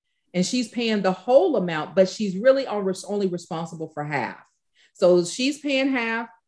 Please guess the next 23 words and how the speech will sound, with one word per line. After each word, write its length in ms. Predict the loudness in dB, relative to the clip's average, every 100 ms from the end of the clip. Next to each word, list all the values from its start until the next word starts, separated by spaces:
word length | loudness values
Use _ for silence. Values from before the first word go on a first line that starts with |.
| -2
and 360 | 2 2 2
the 300 | 2 2 0 0
roommate 420 | 0 2 0 -2
is 100 | -4
paying 320 | -6 -6 -6
half. 460 | -4 -4 -4 -6 -14 _ _ _
Now 160 | -4 -2
she 220 | -2 -6
say, 460 | -2 2 2 2 0
"Now 200 | -4 0
I 140 | 0
pay 260 | 0 0 0
solely 420 | 0 -2 0 0
myself 600 | -2 -2 -4 0 0 0
out 160 | -2 0
of 40 |
my 220 | 0 0 -4
account 420 | -6 -6 -4 -8 _ -2
and 120 | 0
have 320 | 2 2 2
been 220 | 2 2
doing 320 | 0 -2 -2 -4
so, 460 | -4 -4 -4 -10